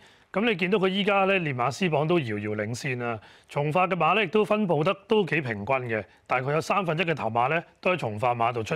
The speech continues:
現。咁啊，緊隨其後就羅富全啦。雖然近期呢，成績佢就唔算好好，但係羅富全呢，從化成績呢，佢都幾突出嘅。咁啊，另外就蔡漢啦，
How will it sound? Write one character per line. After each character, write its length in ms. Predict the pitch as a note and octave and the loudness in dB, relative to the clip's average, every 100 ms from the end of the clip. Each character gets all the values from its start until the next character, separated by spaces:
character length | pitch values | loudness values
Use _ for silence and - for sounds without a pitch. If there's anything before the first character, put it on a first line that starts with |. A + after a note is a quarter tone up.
| C3 | -4
現。 220 | A2 G2 - - - - | -4 -6 -12 -20 -20 -12
咁 160 | - B3 | -2 0
啊， 40 | |
緊 180 | F#3+ B3+ | 0 0
隨 160 | G3 C3+ | 0 0
其 160 | C3+ | 0
後 100 | C3 | 0
就 80 | D3 | 0
羅 140 | A#2 | 0
富 180 | A2 D3+ | 0 -2
全 220 | D3 G#2+ | -4 -4
啦。 160 | A2+ D3+ | -4 -2
雖 140 | A#3+ | 0
然 100 | F3 | 0
近 180 | B2+ B2 | -2 -4
期 100 | B2 | -4
呢， 200 | G#2+ E3+ - - - | -2 -2 -4 -12 -12
成 260 | - D#3+ | -6 -2
績 120 | F#3+ | -2
佢 120 | C4+ G3+ | 0 0
就 120 | C3+ | 0
唔 120 | G#2 | -4
算 200 | G#2+ C3 | -4 -2
好 200 | A2 C3 | 0 0
好， 160 | A#2 C#3 | 0 0
但 140 | F#3 | 0
係 40 | |
羅 120 | D3+ C3 | 0 0
富 180 | F#3 | 0
全 220 | F3+ A#2+ A#2+ | 0 -2 -2
呢， 120 | G#3+ - - | -2 -4 -14
從 200 | - D3 | -4 -2
化 140 | D3 F#3 | 2 2
成 180 | C#3+ C3 | 0 -2
績 140 | G#3 | 0
呢， 100 | A3 | 0
佢 160 | D3+ D#3 | 0 0
都 120 | G3 | 0
幾 180 | C#3 D3 | 0 -2
突 80 | A2+ | -4
出 100 | - D3 | -4 -6
嘅。 260 | - G#2 - - - - | -2 -4 -6 -20 -20 -14
咁 140 | - F#3+ | -4 -2
啊， 40 | |
另 120 | D#3+ | 0
外 100 | D3+ | 0
就 120 | D3 C#3+ | 0 0
蔡 120 | D3 | 2
漢 320 | D3 C#3 B2 | 0 0 -2
啦， 200 | C3+ D#3 | 0 -2